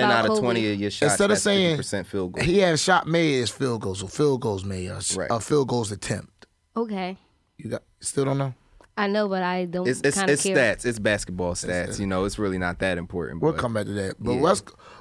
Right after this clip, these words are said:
Speaker 3: let's get, let's keep this little sad pattern going for a minute.
Speaker 2: I
Speaker 3: Even
Speaker 2: like,
Speaker 3: though that
Speaker 2: I like
Speaker 3: sound
Speaker 2: being
Speaker 3: crazy.
Speaker 2: sad.
Speaker 3: That's kinda creepy. Anyway,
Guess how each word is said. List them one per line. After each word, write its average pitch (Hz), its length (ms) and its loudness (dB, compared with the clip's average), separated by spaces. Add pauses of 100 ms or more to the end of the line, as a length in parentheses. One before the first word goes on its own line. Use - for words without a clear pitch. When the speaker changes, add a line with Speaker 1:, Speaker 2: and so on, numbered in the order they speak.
Speaker 3:
let's 202 220 4
get, - 260 2 (760)
let's 165 180 2
keep 185 180 -2
this 160 160 -2
little 147 220 2
sad 143 340 2
pattern 123 420 0
going 110 240 -2
for 101 120 -8
a - 20 -6
minute. 101 400 -6 (100)
Speaker 2:
I 107 40 -8
Speaker 3:
Even 101 140 -4
Speaker 2:
like, 90 120 -2
Speaker 3:
though 101 80 -2
that - 120 -2
Speaker 2:
I 90 40 -4
like 87 140 -4
Speaker 3:
sound - 20 -8
Speaker 2:
being 82 140 -4
Speaker 3:
crazy. - 60 -8
Speaker 2:
sad. 73 320 -8 (680)
Speaker 3:
That's 113 260 -2
kinda 98 280 -8
creepy. - 400 -12 (260)
Anyway, 117 640 0